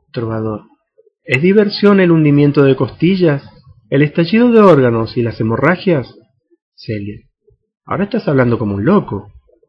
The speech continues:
Trovador: "Diversión llaman los cuerdos de esta ciudad al espectáculo de la lucha y la muerte en combate". Se inclina con irónica reverencia. "Están invitadas a los juegos, señoras".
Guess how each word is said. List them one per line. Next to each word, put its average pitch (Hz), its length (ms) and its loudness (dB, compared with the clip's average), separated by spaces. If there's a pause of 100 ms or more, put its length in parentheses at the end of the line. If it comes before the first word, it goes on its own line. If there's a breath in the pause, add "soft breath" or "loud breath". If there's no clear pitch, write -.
(280)
Trovador: 107 580 -6 (280)
"Diversión 120 640 2
llaman 170 300 4
los 165 180 2
cuerdos 160 440 4
de 135 60 -2
esta 139 140 -6
ciudad 135 380 0 (180 loud breath)
al 139 140 4
espectáculo 196 640 0
de 175 80 4
la 165 100 4
lucha 170 340 2
y 135 40 4
la 131 100 2
muerte 139 440 0
en 127 100 -2
combate". 123 680 0 (540)
Se - 200 -14
inclina 120 480 -6
con 110 180 -8
irónica 135 400 -4
reverencia. 110 600 -6 (840)
"Están 131 320 0
invitadas 190 640 2
a 185 40 2
los 180 120 -2
juegos, 120 600 2
señoras". 107 640 -4